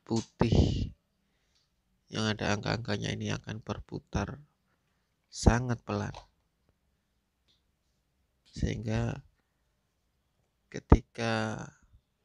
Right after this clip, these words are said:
s-, sudah sampai di bagian pin yang ke bawah, maka peralatan listrik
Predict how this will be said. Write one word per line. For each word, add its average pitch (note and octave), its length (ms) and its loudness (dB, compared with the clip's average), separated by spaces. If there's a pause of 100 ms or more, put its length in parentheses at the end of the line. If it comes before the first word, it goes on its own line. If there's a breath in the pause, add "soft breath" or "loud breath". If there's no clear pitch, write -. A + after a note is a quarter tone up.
(1080 loud breath)
s-, - 320 -8 (560 loud breath)
sudah - 680 -2 (1300)
sampai G#2+ 560 2
di A2+ 400 -8 (240)
bagian A2 400 0
pin A2+ 240 0
yang G#2 320 -2
ke G#2 80 -4
bawah, G#2 560 -4 (1400)
maka G#2 640 -8 (1300)
peralatan G#2+ 480 -2
listrik B2 400 -6